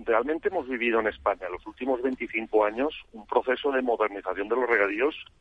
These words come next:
impresionante. Es decir, en es-, España somos, pues, quitando Israel, que tiene una superficie muy bajita, el país del mundo con más regadíos modernizados. La imagen que tiene la gente, a lo mejor, de unos regadíos regando por gravedad,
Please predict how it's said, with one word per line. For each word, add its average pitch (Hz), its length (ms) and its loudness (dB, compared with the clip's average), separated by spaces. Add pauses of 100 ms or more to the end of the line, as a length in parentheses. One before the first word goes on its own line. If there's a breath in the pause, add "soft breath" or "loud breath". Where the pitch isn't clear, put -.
impresionante. 101 880 0 (160)
Es 95 140 -6
decir, 98 460 0
en 104 120 2
es-, 95 160 2
España 117 640 2
somos, 120 500 -2 (100)
pues, 95 220 -8
quitando 104 340 -2
Israel, 107 460 2
que 98 80 -2
tiene 95 340 -4
una 92 280 -4
superficie 98 500 0
muy 90 340 -6
bajita, 107 520 2 (240)
el - 80 -10
país 107 320 2
del 160 120 2
mundo 160 360 0
con 107 260 -2
más 123 140 4
regadíos 123 500 2
modernizados. 95 640 0 (500 loud breath)
La 92 160 4
imagen 113 400 0
que 117 140 2
tiene 113 240 0
la 110 120 6
gente, 110 260 -2
a - 20 2
lo 104 80 2
mejor, 104 220 0
de 104 80 -2
unos 104 180 2
regadíos 98 640 2
regando 98 460 2
por 95 240 -4
gravedad, 95 560 2